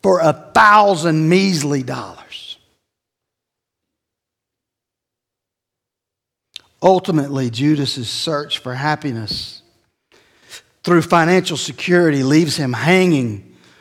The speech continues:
from a tree by his neck, broken, depressed, humiliated, and finally dead. Underestimating the value of Christ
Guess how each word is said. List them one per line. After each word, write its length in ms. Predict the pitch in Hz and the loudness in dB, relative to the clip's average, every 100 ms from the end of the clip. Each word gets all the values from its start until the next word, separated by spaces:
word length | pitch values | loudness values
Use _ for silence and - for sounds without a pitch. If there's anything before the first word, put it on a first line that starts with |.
| _ | _
from 240 | - 165 147 | -2 0 0
a 60 | |
tree 420 | - - 190 185 156 | -2 -2 2 4 4
by 260 | 151 156 | 2 2
his 260 | 135 127 117 | 0 -4 -2
neck, 520 | 127 156 135 - - - _ _ _ _ _ _ _ | 0 0 -2 -8 -20 -20 _ _ _ _ _ _ _
broken, 800 | - 143 180 180 180 147 147 - | -2 2 2 2 -4 -4 -6 -10
depressed, 880 | 131 123 - 165 160 156 - - - _ _ _ _ _ _ _ _ - | -12 -12 -10 -10 -8 -8 -10 -14 -18 _ _ _ _ _ _ _ _ -4
humiliated, 880 | 123 139 156 147 143 139 131 127 | 0 2 2 0 -4 -6 -8 -12
and 240 | - 117 107 | -12 -12 -10
finally 640 | 139 131 131 120 117 113 - | -8 -8 -6 -8 -8 -12 -16
dead. 440 | 143 147 107 87 - _ _ _ _ _ _ _ _ _ _ _ _ _ _ _ _ _ _ _ - | -16 -14 -14 -18 -20 _ _ _ _ _ _ _ _ _ _ _ _ _ _ _ _ _ _ _ 0
Underestimating 1160 | 190 254 240 208 208 208 - 180 160 156 147 135 | 4 4 6 6 4 2 -2 2 2 2 0 -2
the 80 | 131 | -4
value 640 | 117 160 190 190 180 147 | -2 0 2 0 0 -2
of 160 | 127 | -6
Christ 760 | - 160 151 120 110 - - | -10 -4 -2 -4 -8 -12 -14